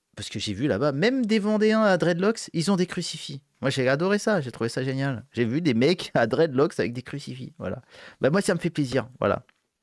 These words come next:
Bon, je vais aller là-bas, on va aller là-bas. Et je vais devenir catholique, même, s'il faut. Pour, euh, je vais aller à l'église le dimanche avec ma petite famille, s'il faut. Je vais m'intégrer à la vie des Vendéens. C'est comme ça, je vais aller à l'église. Bon,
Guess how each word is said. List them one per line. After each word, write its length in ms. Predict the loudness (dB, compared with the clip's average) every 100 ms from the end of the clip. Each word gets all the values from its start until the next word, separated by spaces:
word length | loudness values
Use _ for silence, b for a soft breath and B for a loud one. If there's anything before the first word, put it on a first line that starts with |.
| _
Bon, 180 | -2 0
je 140 | 0 2
vais 80 |
aller 160 | 4 4
là-bas, 220 | 4 2
on 80 | -2
va 120 | 0
aller 120 | 2 2
là-bas. 320 | 2 0 -2 B B B 2
Et 100 | 2
je 140 | 2
vais 100 | 0
devenir 300 | 2 0 -2
catholique, 520 | -6 -8 -8 -8 -10
même, 240 | -8 -6 -8
s'il 240 | -10 -12
faut. 300 | -12 -14 -14 _ _
Pour, 240 | -14 -8 -6
euh, 60 | -6 -10
je 80 | -6
vais 80 | 0
aller 120 | 2
à 40 |
l'église 400 | 2 0 -4 -6
le 100 | -6
dimanche 380 | -6 -6 -6 -6
avec 140 | -8 -8
ma 100 | -10
petite 220 | -10 -8
famille, 260 | -8 -8
s'il 240 | -12 -14 -14
faut. 200 | -14 -16 _ _ _ B B
Je 120 | -4
vais 40 | 0
m'intégrer 540 | 2 2 2 0 -2 _ _ _ _ _
à 200 | -6 -2
la 100 | -2
vie 140 | -2 -2
des 100 | -2
Vendéens. 400 | -2 -2 -2 -4
C'est 140 | -4
comme 160 | -2 -2
ça, 160 | -4
je 80 | -2
vais 80 | 0
aller 80 | 2
à 60 |
l'église. 360 | 2 -2 -6 -14 _ _ _ _ _
Bon, 300 | 0 2 2